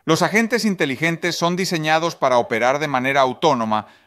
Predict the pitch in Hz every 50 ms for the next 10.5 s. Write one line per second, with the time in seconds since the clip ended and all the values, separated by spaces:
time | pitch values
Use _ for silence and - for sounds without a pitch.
0 | _ - 160 175 175 202 - 208 196 196 196 175 185 214 202 226 208 - - 156
1 | - - 175 185 196 208 190 - 180 165 147 - 143 131 131 147 151 156 156 -
2 | - 160 151 143 135 135 127 - 139 123 117 127 123 120 - 156 156 160 156 156
3 | 147 143 135 - - 147 135 127 123 131 135 131 123 117 107 98 92 80 80 -
4 | _ _ _ _ _ _ _ _ _ - 135 123 131 151 147 139 147 139 - -
5 | 120 107 101 - _ _ _ _ _ - 165 196 214 185 185 214 208 202 220 196
6 | 165 160 135 147 165 165 156 - 143 135 131 131 139 131 - 151 139 127 135 139
7 | 139 147 143 131 127 120 123 127 127 127 127 - - 127 127 127 - - - 151
8 | 139 - 160 143 131 127 - - - - 143 135 147 160 156 170 165 156 147 -
9 | - 127 127 143 147 151 147 139 127 117 - - 147 143 147 151 151 147 147 143
10 | 139 - 120 117 127 127 120 113 117 123